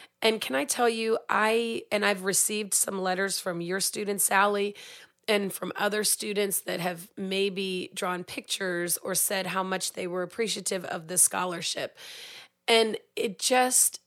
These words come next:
means, I don't know if people realize how much it truly does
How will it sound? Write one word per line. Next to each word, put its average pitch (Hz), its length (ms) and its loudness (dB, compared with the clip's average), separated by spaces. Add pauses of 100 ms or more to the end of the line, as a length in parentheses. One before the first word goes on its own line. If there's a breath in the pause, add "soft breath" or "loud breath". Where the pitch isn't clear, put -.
means, 214 760 0 (140)
I 208 120 2
don't 226 280 2
know 214 720 2
if 180 420 -6 (180)
people 190 480 -4
realize 185 800 -2 (380)
how 202 160 0
much 196 280 0
it - 80 -10
truly 185 560 0
does 175 560 0